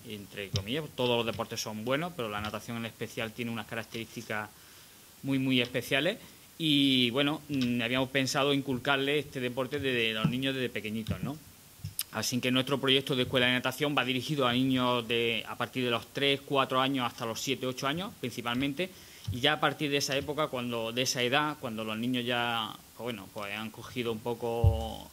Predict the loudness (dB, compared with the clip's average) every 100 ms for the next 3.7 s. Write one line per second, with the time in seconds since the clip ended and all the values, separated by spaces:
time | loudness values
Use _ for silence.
0 | -12 0 2 2 2 0 0 -2 -2 0
1 | -2 -2 -4 -4 -2 0 -2 -4 -4 -4
2 | -4 -6 -6 -2 -2 -2 -4 -8 -4 -2
3 | 0 0 -4 -2 -4 -4 -8